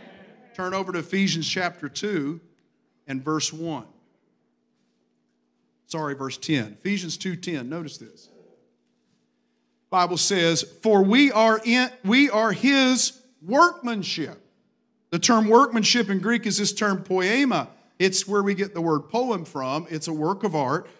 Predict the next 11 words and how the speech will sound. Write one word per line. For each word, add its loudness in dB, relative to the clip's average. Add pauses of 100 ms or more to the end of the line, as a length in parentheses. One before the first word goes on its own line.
(100)
"We 6
are 6
his 2
workmanship, 0
created 6
in 2
Christ 2
Jesus 0 (400)
for 6 (720)
good 6
works." 6